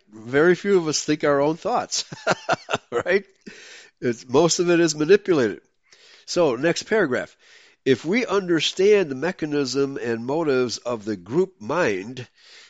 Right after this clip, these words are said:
it is now possible to control and regiment the masses according to our will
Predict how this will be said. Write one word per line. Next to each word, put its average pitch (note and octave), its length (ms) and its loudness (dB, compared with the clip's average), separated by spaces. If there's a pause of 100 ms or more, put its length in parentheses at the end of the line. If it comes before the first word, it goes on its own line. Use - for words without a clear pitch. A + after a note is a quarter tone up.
(120)
it A#2+ 140 0
is A#2 180 -2
now D3+ 260 -4
possible D#3+ 640 -6
to A2+ 120 -12
control C#3+ 640 -2
and G#2 220 -8
regiment C#3+ 540 -4
the A2+ 80 -6
masses A#2 680 -4
according A#2+ 460 -6
to - 240 -8
our A2 280 -4
will B2 440 -2